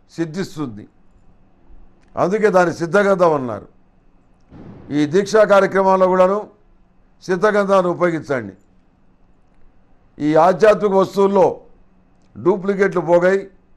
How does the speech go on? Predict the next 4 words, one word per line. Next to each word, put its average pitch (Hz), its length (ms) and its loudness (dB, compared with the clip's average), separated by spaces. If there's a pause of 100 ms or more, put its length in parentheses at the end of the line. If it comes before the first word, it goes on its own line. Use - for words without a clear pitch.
(880)
చాలామంది 196 580 0 (480)
గంధం 202 320 0
పెట్టుకున్న 175 360 -2
తర్వాత 175 300 4